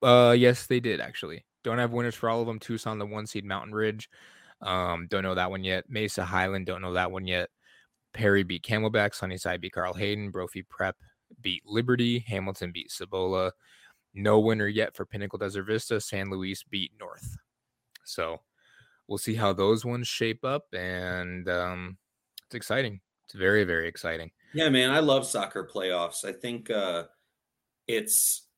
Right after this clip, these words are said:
Speaker 2: uh, there's a high level of soccer that, you know, we cover it some, but
Speaker 1: Yep.
Speaker 2: this state, it, it, there are so many other sports going on that I think it gets,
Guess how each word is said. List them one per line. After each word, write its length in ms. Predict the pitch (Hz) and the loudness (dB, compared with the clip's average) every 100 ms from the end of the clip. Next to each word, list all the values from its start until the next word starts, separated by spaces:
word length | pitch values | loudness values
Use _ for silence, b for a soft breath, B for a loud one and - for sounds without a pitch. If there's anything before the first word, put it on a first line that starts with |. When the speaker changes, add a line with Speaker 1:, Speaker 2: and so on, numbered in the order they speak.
| _ _ | _ _
Speaker 2:
uh, 160 | 127 117 - | 0 0 -2
there's 360 | 107 131 151 | -2 -2 0
a 60 | 156 | -4
high 280 | - 110 127 | -4 -2 0
level 340 | 127 131 117 | 0 -2 -4
of 100 | 90 | -4
soccer 560 | - 85 87 107 104 92 | -4 -6 -6 -2 -2 0
that, 280 | 90 78 - b b | -2 -2 -8 b b
you 140 | 139 175 | -4 0
know, 140 | 127 | 2
we 160 | 135 147 | 2 0
cover 320 | 196 202 151 | 0 2 2
it 100 | - | 2
some, 540 | - 135 117 98 - _ _ _ _ | 2 2 -2 -4 -10 _ _ _ _
but 120 | - 76 | -4 0
Speaker 1:
Yep. 60 | |
Speaker 2:
this 220 | 139 139 - | 2 2 2
state, 320 | 127 120 120 | -2 -4 -2
it, 220 | 123 113 | -2 -2
it, 300 | 120 120 107 | -4 -6 -4
there 260 | 123 113 107 | -2 0 2
are 200 | 104 98 | 0 0
so 240 | - 127 | -4 -4
many 200 | 120 110 | -4 -2
other 160 | 95 92 | -2 -4
sports 380 | - 113 107 - | -6 -6 -4 -4
going 320 | 101 90 85 | -4 -6 -6
on 160 | 85 85 | -8 -6
that 120 | 82 | -6
I 80 | 80 | -8
think 220 | 98 92 | -10 -12
it 100 | 80 | -8
gets, 460 | 90 - - - | -6 -4 -4 -6